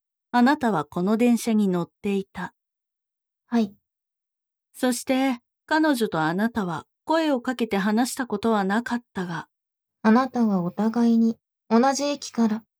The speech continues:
Speaker 2: 同じ時間の電車、近い車両に乗っていることは認識していた。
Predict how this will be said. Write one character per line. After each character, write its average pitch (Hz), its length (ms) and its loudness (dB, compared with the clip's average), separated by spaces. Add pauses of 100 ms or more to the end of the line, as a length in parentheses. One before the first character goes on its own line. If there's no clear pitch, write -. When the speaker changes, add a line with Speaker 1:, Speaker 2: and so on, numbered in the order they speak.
(480)
Speaker 2:
同 196 240 4
じ 240 140 -2
時 247 180 -8
間 262 280 0
の 247 100 0
電 233 260 4
車、 233 300 -4 (600)
近 320 300 2
い 320 60 0
車 240 160 0
両 226 200 4
に 233 120 4
乗 220 140 2
っ 214 80 -10
て 226 140 -2
い 240 80 4
る 240 100 0
こ 240 120 -2
と 247 160 -4
は 214 120 2
認 185 280 4
識 - 300 -4
し - 80 -8
て 240 160 0
い 226 100 2
た。 226 220 -8